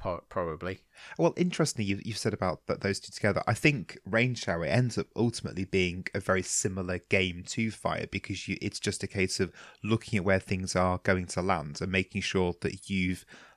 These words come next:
Speaker 2: lined up or not lined up the, the thing you're controlling so that it hits or doesn't hit.
Speaker 1: Yeah.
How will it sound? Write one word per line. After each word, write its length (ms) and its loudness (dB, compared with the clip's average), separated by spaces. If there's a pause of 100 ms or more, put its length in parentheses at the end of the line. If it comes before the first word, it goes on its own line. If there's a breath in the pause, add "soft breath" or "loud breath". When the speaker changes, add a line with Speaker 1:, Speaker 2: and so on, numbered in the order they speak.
Speaker 2:
lined 460 4
up 320 2
or 340 2
not 200 4
lined 280 -4
up 140 0 (960 loud breath)
the, 180 2
the 120 0
thing 240 2
you're 120 4
controlling 800 0
so 220 0
that 180 -4
it 120 0
hits 360 -2
or 140 -8
doesn't 320 -8
hit. 180 -4
Speaker 1:
Yeah. 120 4